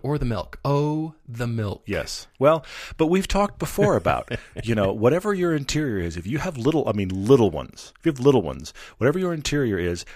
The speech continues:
Speaker 2: that is going to, to be the recipient of something flying in a sippy cup
Speaker 1: <laughs>
Speaker 2: or something getting projected out because their stomach isn't happy. I mean, you just have to, you have to accept the fact that this is life. And
Speaker 1: It
Speaker 2: so
Speaker 1: is.
Speaker 2: you have to,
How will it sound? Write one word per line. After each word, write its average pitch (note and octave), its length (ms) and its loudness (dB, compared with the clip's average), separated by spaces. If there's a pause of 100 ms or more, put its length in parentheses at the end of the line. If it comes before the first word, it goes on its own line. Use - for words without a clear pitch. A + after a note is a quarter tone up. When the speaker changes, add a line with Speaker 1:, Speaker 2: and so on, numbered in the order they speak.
(160)
Speaker 2:
that A#2 280 2
is C#3+ 160 -2
going A2 320 0
to, G#2+ 80 -4 (180)
to A2 80 0
be A2 160 2
the A2+ 80 -2
recipient G2 520 -4
of G#2 100 -6
something A#2 400 0
flying F2 480 -2
in F2 80 -6
a - 20 -6
sippy - 300 -6
cup - 260 -10 (320)
Speaker 1:
<laughs> - 300 -8
Speaker 2:
or A#2+ 160 8
something C3 340 2
getting B2 240 4
projected A2+ 680 2
out G#2+ 220 4
because G#2+ 300 -2
their G2+ 140 -2
stomach A#2 380 0
isn't G#2+ 200 -2
happy. E2+ 440 -6 (300)
I A#2+ 60 -2
mean, A#2+ 180 0
you A#2 80 0
just C#3+ 180 4
have - 240 4
to, D3+ 180 0
you C#3+ 120 6
have E3+ 160 2
to D#3+ 200 0
accept D#3+ 380 2
the D#3+ 80 0
fact A#2+ 240 4
that - 140 -4
this E3+ 200 4
is C3 260 0
life. C#3 460 2 (400)
And A#2+ 180 0
Speaker 1:
It B2 40 -2
Speaker 2:
so A2 380 6
Speaker 1:
is. B2+ 100 -6
Speaker 2:
you B2 120 2
have C#3+ 220 0
to, C3 140 -2